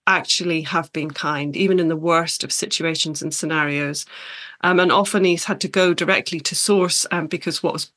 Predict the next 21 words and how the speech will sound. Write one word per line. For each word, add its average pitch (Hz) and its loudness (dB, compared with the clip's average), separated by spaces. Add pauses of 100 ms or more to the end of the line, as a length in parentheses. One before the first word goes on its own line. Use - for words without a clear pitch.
(180)
what 196 2
often 240 2
is 214 -2
even 196 0
put - -4
out - 0
on 147 -4
media 170 4 (680)
is, 170 0 (120)
is 185 2
wrong, 202 0
because 185 -2
it 208 0
doesn't 208 -2
catch - 0
headlines, 170 -2
it - -8
doesn't - -2
catch - 0
your 202 2
eye, 170 4